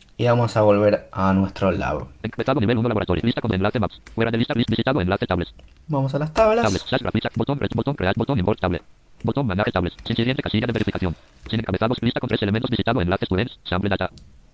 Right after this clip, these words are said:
Speaker 2: Visitado, enlace cars, sample data.
Speaker 1: Y nos vamos a la tabla de los autos.
Speaker 2: Tables, slash graphics acelerador, botón return dos tables, botón, botón return dos tables. Botón no load, botón table proper, botón no disponible, botón create graph.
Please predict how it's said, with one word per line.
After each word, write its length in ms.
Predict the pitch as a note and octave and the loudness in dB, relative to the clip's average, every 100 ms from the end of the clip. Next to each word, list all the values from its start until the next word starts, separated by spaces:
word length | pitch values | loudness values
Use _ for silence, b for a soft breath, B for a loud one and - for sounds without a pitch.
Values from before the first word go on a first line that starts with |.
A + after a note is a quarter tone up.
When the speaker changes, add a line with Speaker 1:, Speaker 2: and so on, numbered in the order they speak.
| - - - - | -20 -20 -10 -4
Speaker 2:
Visitado, 340 | - - D3 | -2 0 0
enlace 240 | B2+ G2+ | 0 0
cars, 240 | A#3 B2 - | 0 -2 -4
sample 260 | - F2+ G2+ | -4 -2 2
data. 220 | F#2+ F#2 - _ - - _ _ - - - - - | 2 2 -4 _ -20 -20 _ _ -20 -20 -20 -12 -2
Speaker 1:
Y 80 | |
nos 80 | B2 | 2
vamos 240 | A2 G#2 F#2+ | 2 2 0
a 20 | |
la 80 | F#2+ | 0
tabla 200 | F#2+ F#2 | 2 2
de 60 | |
los 140 | E2+ - | -2 -8
autos. 480 | B1+ - - - - - _ - _ _ _ _ _ _ _ - - | -12 -14 -16 -18 -20 -20 _ -20 _ _ _ _ _ _ _ -20 -4
Speaker 2:
Tables, 220 | A2 F2+ | -2 0
slash 140 | - C3 | -2 -4
graphics 240 | F#2 - | -2 -2
acelerador, 420 | - G#2 F#2+ F2 - | 0 -2 0 -2 -2
botón 240 | A2+ C#3+ | -2 -2
return 220 | G#2+ A#2 - | -2 -2 -2
dos 120 | - | 0
tables, 180 | A#2+ C3 | 0 0
botón, 200 | G#2+ - | -2 -2
botón 240 | A2 C#3+ | -2 -2
return 240 | G#2+ A#2+ B2+ | -2 0 0
dos 100 | A2 | 0
tables. 260 | F2+ - _ - _ - | -2 -4 _ -20 _ -6
Botón 220 | - A2+ | -4 -2
no 80 | A#2 | 0
load, 220 | G2 F2+ - | 0 0 0
botón 240 | A#2 C#3 | -2 0
table 180 | A2+ B2 | 0 0
proper, 220 | F#2+ F#2 | 0 -2
botón 220 | - - C#3+ | 0 -2 -2
no 60 | |
disponible, 320 | B2+ G2+ A#2 B2 | -2 0 0 0
botón 220 | A#2 C#3 | -2 -4
create 260 | - G2+ | -4 -4
graph. 160 | A2+ | -2